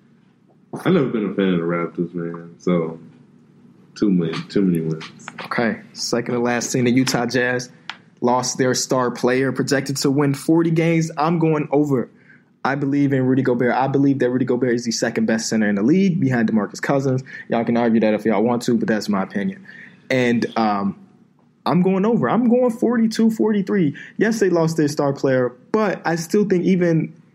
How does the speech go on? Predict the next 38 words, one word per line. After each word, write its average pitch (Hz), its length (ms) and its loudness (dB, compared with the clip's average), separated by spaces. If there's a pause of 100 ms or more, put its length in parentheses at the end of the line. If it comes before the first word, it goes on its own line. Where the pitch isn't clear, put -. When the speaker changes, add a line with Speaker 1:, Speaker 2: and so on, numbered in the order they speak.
(200)
Speaker 2:
even 196 320 4
what 190 120 2
they 180 80 2
have 175 220 2
right 156 160 2
now, 151 140 0
I 135 100 -2
think 165 240 -2
that 147 140 0
the 143 80 0
pickup 160 460 0
of 131 220 2
Ricky 131 200 0
Rubio 127 540 2 (160)
in 127 120 0
hopes 120 360 0
that 123 200 2
Gordon 123 300 2
Hayward 120 260 2
will 113 80 2
come 123 220 -2
back, 123 240 0
I 135 80 0
still 175 320 0
think 160 120 0
that's 175 200 -2
a 120 40 2
great 120 280 2
matchup 117 520 0 (220)
for 127 180 0
them, 117 480 2 (120)
having 139 380 0
him 135 440 0 (160)
giving 135 260 2
the 123 80 2
ball 120 320 0
down 120 320 2
to 117 360 0